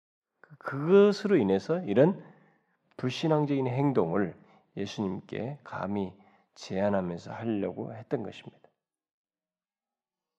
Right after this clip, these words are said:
여러분, 교만한 가운데서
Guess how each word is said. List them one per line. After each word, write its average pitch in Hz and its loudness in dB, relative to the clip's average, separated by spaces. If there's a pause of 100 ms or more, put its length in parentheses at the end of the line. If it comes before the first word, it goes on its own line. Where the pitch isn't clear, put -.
(580)
여러분, 127 -2
교만한 156 2
가운데서 131 -2